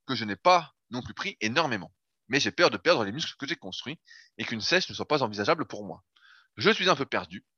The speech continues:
alors j'attends vos avis pour m'aider à savoir quoi faire, parce que j'ai peur d'augmenter mes calories, mais du coup,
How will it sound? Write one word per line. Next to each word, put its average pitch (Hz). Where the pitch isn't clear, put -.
alors 107
j'attends 175
vos 117
avis 107
pour 196
m'aider 87
à 135
savoir 92
quoi 190
faire, 110
parce 139
que 151
j'ai 98
peur 170
d'augmenter 143
mes 143
calories, 120
mais 156
du 117
coup, -